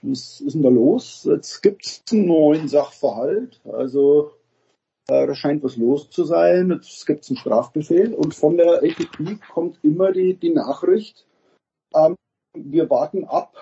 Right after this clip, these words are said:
äh, äh, welche juristischen Konsequenzen es gibt. Und jetzt sagt man, ja, <laughs>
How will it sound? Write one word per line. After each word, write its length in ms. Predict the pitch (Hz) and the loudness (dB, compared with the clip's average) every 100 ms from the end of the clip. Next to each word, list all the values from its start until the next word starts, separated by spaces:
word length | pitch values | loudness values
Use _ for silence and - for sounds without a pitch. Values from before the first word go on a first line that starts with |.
| - | -16
äh, 40 | - | 0
äh, 560 | 170 165 170 165 160 | 2 2 4 4 4
welche 240 | 156 160 175 | 0 -4 -6
juristischen 600 | 147 156 185 180 165 156 | -6 -4 -4 -4 -6 -4
Konsequenzen 680 | 170 156 - 147 160 - | -4 -4 2 2 2 0
es 200 | 123 - | -2 -2
gibt. 260 | - 120 - | -2 -2 -2
Und 80 | 117 | -4
jetzt 140 | 110 | 0
sagt 180 | 139 - | -2 0
man, 200 | 135 110 | 0 2
ja, 180 | 165 196 110 110 - - | 2 2 0 -10 -20 -14
<laughs> 100 | - | -8